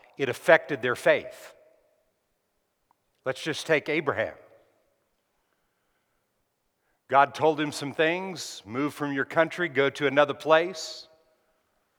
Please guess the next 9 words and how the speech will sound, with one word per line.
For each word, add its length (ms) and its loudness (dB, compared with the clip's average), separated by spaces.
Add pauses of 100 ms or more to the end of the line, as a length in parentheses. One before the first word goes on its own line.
(2000)
When 140 -6
you 100 -2
move, 260 2
don't 200 2
take 240 -2
any 140 -2
of 60 -4
your 120 -2
family. 600 0